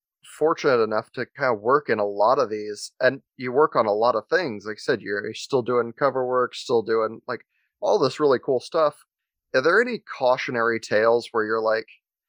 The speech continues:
you gotta be really careful if you're getting into, you know, artwork at whichever level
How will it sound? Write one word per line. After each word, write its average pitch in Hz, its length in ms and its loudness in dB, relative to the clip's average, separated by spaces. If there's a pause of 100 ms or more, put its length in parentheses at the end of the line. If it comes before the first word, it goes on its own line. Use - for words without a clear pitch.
(440)
you 120 200 -8
gotta 143 180 4
be 131 140 0
really 139 340 2
careful 131 540 -2
if 107 120 -2
you're 123 220 -2
getting 120 480 -2
into, 123 760 -4 (460)
you 120 160 -6
know, 110 320 -2
artwork 127 460 2 (120)
at 113 200 0
whichever 127 480 0
level 117 580 2